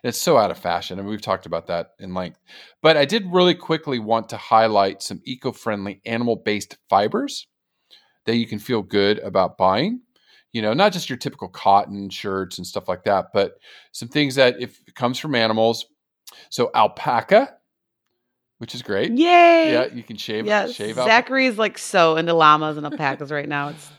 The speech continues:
Speaker 2: the cutest.
Speaker 1: Yeah, so that's eco-friendly. You know, they get shaved like wool. Uh, well, wool's one with sheep.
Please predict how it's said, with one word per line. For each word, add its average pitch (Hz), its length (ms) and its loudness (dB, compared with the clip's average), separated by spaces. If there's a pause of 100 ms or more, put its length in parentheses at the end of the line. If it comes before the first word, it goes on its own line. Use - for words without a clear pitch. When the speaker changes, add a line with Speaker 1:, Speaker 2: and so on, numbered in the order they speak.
(120)
Speaker 2:
the 156 80 -4
cutest. 135 360 -8
Speaker 1:
Yeah, 139 180 4
so 151 140 -4
that's 226 200 0
eco-friendly. 107 640 -4
You 113 120 -8
know, 104 100 -2
they 107 140 -4
get 113 240 -10
shaved 107 360 -6
like 117 240 -4
wool. 92 520 -6
Uh, 98 500 -2
well, 117 160 -2
wool's 123 400 4
one 101 400 0
with 101 180 -6
sheep. - 440 -10